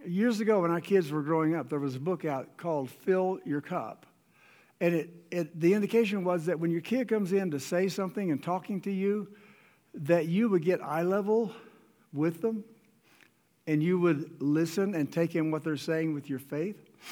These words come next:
with your face, and that would fill their love cup so they would have that sense of security. God's righteous intentions for every relationship you have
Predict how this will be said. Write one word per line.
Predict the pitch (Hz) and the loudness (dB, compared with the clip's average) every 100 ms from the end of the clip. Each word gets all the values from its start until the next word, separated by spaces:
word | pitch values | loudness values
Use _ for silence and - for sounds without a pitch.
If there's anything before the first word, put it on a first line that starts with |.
| - - - | -16 -18 -4
with | 147 | 0
your | 147 | 0
face, | 147 165 196 190 | 0 2 2 0
and | - 139 | -4 -2
that | 139 160 | -2 -2
would | 156 143 127 - - | -2 -4 -6 -18 -20
fill | - 170 190 196 | -2 2 4 2
their | 170 170 165 127 | 2 2 0 -4
love | 135 139 170 208 202 | -6 -2 -2 -2 -6
cup | 180 139 90 - - - _ | -6 -6 -6 -12 -20 -20 _
so | - 156 | -2 -2
they | 131 151 185 | 0 0 0
would | 208 | 0
have | 143 131 123 | -2 -4 -6
that | 135 - | -6 -8
sense | - 147 123 | -4 -4 -2
of | 127 | -6
security. | - 135 - 151 131 95 - - _ _ _ _ _ _ - - _ _ _ _ _ | -6 -10 -4 -2 -2 -4 -12 -20 _ _ _ _ _ _ -20 -20 _ _ _ _ _
God's | 175 240 254 165 | 4 6 4 2
righteous | 147 180 262 220 185 | 0 2 2 2 0
intentions | 185 160 202 240 - 170 - | 0 0 0 -2 0 -4 -2
for | 170 156 | -4 -2
every | 180 208 269 | -2 0 2
relationship | 262 226 202 190 190 - 185 170 | 2 4 4 2 -4 -2 -2 0
you | 165 156 | -2 -4
have | 127 196 143 104 | -4 -4 -6 -8